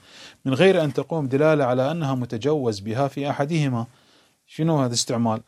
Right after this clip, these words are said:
الظاهر من استعمال لفظه أنها حقيقة فيها، هاي أنها لفظة يعني.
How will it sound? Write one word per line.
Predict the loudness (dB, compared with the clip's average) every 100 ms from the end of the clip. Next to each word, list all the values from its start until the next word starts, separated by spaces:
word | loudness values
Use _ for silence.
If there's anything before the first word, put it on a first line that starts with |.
| -6
الظاهر | -2 0 2
من | 2
استعمال | -2 -2 2 4 2
لفظه | 2 0
أنها | 0 -4 -2 -2 -4 -6
حقيقة | -8 -8 -8 -8
فيها، | -10 -10 -10 -4 0
هاي | 0 0
أنها | -2 0 0 2
لفظة | 2 2 -4
يعني. | -8 -14